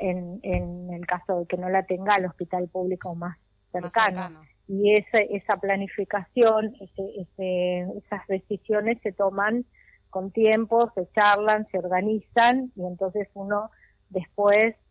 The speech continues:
Speaker 1: que ya está claro eso, eh, entonces sí nos, nos preparamos para el parto en casa, digamos, poniendo toda la, la carne al asador.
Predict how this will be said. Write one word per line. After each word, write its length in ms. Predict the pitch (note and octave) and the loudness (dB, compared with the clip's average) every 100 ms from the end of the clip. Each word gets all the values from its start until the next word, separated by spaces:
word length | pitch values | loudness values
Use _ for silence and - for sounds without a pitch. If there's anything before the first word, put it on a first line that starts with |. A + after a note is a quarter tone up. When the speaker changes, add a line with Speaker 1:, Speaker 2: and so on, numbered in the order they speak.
| _ | _
Speaker 1:
que 120 | F#3 - | -14 -10
ya 80 | F3+ | -10
está 300 | - F3+ F3 | -6 -6 -4
claro 400 | F#3+ F#3 F#3 G#3+ | -4 -2 2 4
eso, 480 | A3 G#3+ - A#3+ C#4 _ _ _ _ - | 2 0 0 0 0 _ _ _ _ -4
eh, 640 | F#3 F3+ F3+ F3 F3 F3+ | -2 -2 -6 -8 -8 -8
entonces 480 | F#3 F3 F#3+ F#3 F#3+ | -8 -6 -4 -4 -4
sí 120 | F#3+ | -6
nos, 160 | F#3 F#3+ _ _ | -6 -8 _ _
nos 160 | F#3+ - | -14 -4
preparamos 560 | F#3 E3+ F3+ F3 F3+ | -4 -2 -4 -4 -6
para 180 | - E3+ | -8 -8
el 100 | E3+ | -6
parto 340 | F3 F3+ F3 F3+ | -4 -4 -2 -6
en 80 | |
casa, 360 | F3 F3 _ F#3+ | -4 -8 _ -6
digamos, 440 | F3+ F3 F3 F3+ - | -4 -6 -6 -8 -4
poniendo 460 | F#3 F3+ F#3 F#3 | -4 -2 -2 -2
toda 240 | F3 F3+ F3 | -2 -2 -2
la, 240 | E3+ E3 _ - _ _ | -4 -8 _ -20 _ _
la 160 | F#3+ F#3+ | 0 2
carne 380 | G3+ F#3+ F#3+ F#3+ | 2 2 0 0
al 100 | F#3+ | 0
asador. 560 | F#3+ - F#3 F#3 F3+ | -2 -4 -2 -2 -4